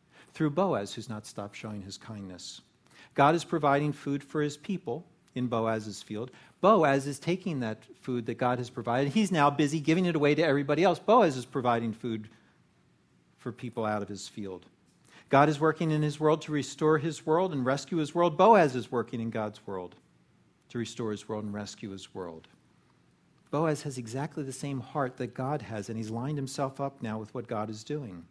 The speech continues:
Who's getting all of this blessing? Clearly it's Naomi. She gets to eat. God's rewriting her story. It's also Ruth.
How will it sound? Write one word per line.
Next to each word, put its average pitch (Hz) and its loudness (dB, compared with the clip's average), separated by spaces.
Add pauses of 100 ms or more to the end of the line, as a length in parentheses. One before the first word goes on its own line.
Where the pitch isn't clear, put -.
(1600)
Who's 180 -4
getting 175 4
all 151 6
of 131 -6
this 131 -2
blessing? 135 -4
Clearly 156 0
it's 156 -8
Naomi. 117 -4
She 127 -10
gets 127 -4
to - -10
eat. 113 -12 (560)
God's 117 -4
rewriting 123 -2
her 135 -4
story. 123 -4 (160)
It's 170 -4
also 208 -2
Ruth. 165 -8